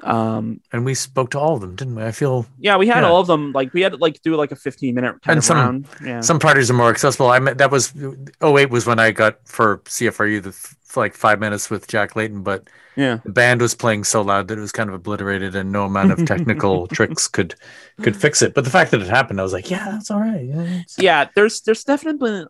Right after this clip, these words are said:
Speaker 1: like, a, a loss of access. Like,
Speaker 2: Yeah.
Speaker 1: Eliz-, like, Elizabeth May, um, I think it was even before the el-, the by-election, 'cause I definitely remember making it one of, like, one of the early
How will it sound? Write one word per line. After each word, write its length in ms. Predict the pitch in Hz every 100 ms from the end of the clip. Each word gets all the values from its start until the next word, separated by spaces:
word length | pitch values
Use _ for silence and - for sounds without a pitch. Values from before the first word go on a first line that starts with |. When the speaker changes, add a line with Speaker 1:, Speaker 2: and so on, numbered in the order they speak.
| -
Speaker 1:
like, 160 | 156
a, 40 | 147
a 300 | 156 110 151
loss 380 | 143 135 127
of 140 | 139 117 -
access. 720 | 123 117 - 107 98 - 165
Like, 180 | 190 - - - - _ _
Speaker 2:
Yeah. 140 | 127 185
Speaker 1:
Eliz-, 340 | 214 311 -
like, 140 | 202
Elizabeth 400 | 226 233 320 294
May, 600 | 190 139 170 202 143 139 - -
um, 800 | 147 139 139 139 135 131 127 _ _ _ _ _ _ _ _ 151
I 120 | 170
think 100 | 302
it 40 |
was 120 | 392
even 180 | 240 214
before 380 | 160 - 160 160
the 160 | 165 151
el-, 240 | 143 -
the 80 | 139
by-election, 840 | 123 127 131 143 127 - 123 107 -
'cause 160 | 131 117
I 120 | 135
definitely 380 | 135 170 208 214
remember 260 | 175 156
making 320 | 143 139 135 151
it 100 | 139
one 120 | 131
of, 80 | 135
like, 140 | 123
one 140 | 143 139
of 40 |
the 120 | 127 -
early 460 | 127 131 135 123